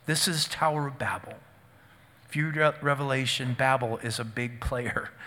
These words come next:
<laughs> in the end times. And so, in a sense, there's nothing they can't do. And they're telling us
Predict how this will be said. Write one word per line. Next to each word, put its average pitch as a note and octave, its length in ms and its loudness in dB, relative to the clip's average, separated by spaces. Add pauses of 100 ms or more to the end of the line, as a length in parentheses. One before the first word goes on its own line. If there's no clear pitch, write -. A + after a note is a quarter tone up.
<laughs> - 240 -18
in A#2+ 140 2
the A#2 80 0
end A2+ 280 0
times. - 640 -4 (1600)
And C#3 140 2
so, F3 240 8
in F#3+ 180 6
a F#3+ 80 6
sense, C4+ 540 8
there's B3+ 240 6
nothing C#4+ 420 8
they C#4 140 6
can't B3+ 340 4
do. E3+ 300 8 (1300)
And F#3 100 8
they're A#3+ 120 8
telling B3+ 420 8
us D3 380 4